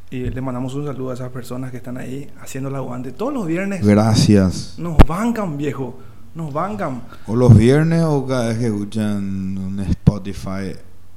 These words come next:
Speaker 1: Y
Speaker 2: O
Speaker 1: también, cada que escuchan Spotify, cada que, cada que escuchan en Anchor, en Google Podcast, en SoundCloud.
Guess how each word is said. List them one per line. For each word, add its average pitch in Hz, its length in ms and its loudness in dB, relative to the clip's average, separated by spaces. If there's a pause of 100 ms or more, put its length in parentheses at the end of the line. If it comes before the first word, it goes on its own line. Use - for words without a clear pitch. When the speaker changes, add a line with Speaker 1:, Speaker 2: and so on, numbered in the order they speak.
Speaker 1:
Y 139 40 -8
Speaker 2:
O - 20 -8
Speaker 1:
también, 127 960 -2
cada 139 240 -2
que 139 80 -6
escuchan 135 400 -4
Spotify, 156 1080 0
cada 139 200 -6
que, 131 360 -8
cada 135 220 -4
que 139 60 -6
escuchan 139 400 -4
en 139 180 -6
Anchor, 151 800 -2
en 131 180 -6
Google 135 240 -2
Podcast, 139 800 -4
en 127 140 -8
SoundCloud. 147 560 -6